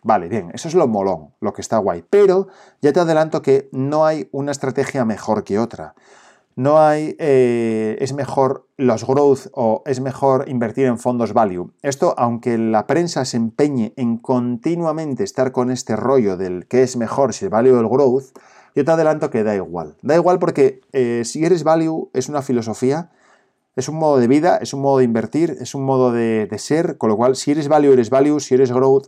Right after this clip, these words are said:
eres growth. Eso va con la persona, va con el inversor y va con lo que le guste, ¿no? Yo por, por mi forma de ser y de ver los negocios y de ver la, las empresas y la inversión y por mi forma de ser también a nivel so-,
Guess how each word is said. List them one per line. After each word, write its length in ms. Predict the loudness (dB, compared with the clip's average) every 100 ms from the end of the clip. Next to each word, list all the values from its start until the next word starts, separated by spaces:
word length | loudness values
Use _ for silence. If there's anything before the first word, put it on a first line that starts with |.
| -4
eres 240 | -4 -2
growth. 360 | 0 0 0 -4
Eso 180 | -4 -2
va 100 | 0
con 100 | 0
la 120 | 0
persona, 340 | -4 -4 -4
va 100 | -2
con 160 | -2 -2
el 60 |
inversor 400 | 0 -2 -4 -4
y 60 | -4
va 100 | -4
con 100 | -4
lo 80 | -6
que 80 | -6
le 80 |
guste, 360 | -8 -12 -16 -10
¿no? 200 | -10 -10 _ _ _ -20 -20 -20 _ _ _ _ _ _ _
Yo 160 | -2 2
por, 380 | 2 0 -4 _ _ _ _
por 160 | -2
mi 80 | -2
forma 260 | -2 0 0
de 80 | 0
ser 220 | 0 0
y 40 |
de 100 | 0
ver 120 | 0
los 180 | 2 0
negocios 440 | 2 0 0 -4 -2
y 60 |
de 80 | -2
ver 180 | -2 0
la, 720 | 2 2 2 0 -2 -2 -2
las 220 | -4 -8
empresas 640 | -14 -6 -4 -2 -4 -6 -8
y 20 |
la 80 | -10
inversión 640 | -12 -12 -2 2 2 2
y 80 | -6
por 200 | -12 -16
mi 100 | -14
forma 320 | -6 0 0
de 80 | -2
ser 300 | 0 0 0
también 460 | -2 0 0 -2 -10
a 140 | -12
nivel 540 | -8 -4 0 2 2 0
so-, 200 | -4 -12